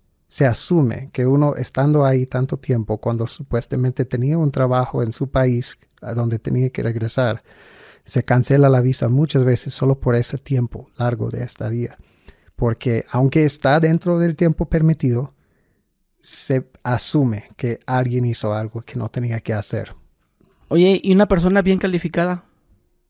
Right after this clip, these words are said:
Speaker 1: ¿Bien calificada?
Speaker 2: Así que este le voy a decir que sí.
Speaker 1: Mm, depende. Bueno,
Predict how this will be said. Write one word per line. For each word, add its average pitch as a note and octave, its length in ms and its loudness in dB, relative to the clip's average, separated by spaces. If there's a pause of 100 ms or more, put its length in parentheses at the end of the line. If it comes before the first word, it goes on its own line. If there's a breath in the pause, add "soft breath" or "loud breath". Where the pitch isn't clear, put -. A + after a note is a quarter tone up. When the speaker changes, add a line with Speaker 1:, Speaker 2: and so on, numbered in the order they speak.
(140)
Speaker 1:
¿Bien C#3 200 6
calificada? D#3 640 4
Speaker 2:
Así - 200 -8
que C3+ 400 -2
este F#3 280 -6
le D#3+ 80 0
voy D3 140 4
a - 20 0
decir D3+ 180 -4
que D3 140 -6
sí. C3 220 -8 (440)
Speaker 1:
Mm, D3 320 2 (100)
depende. D#3 400 0 (340)
Bueno, E3 280 4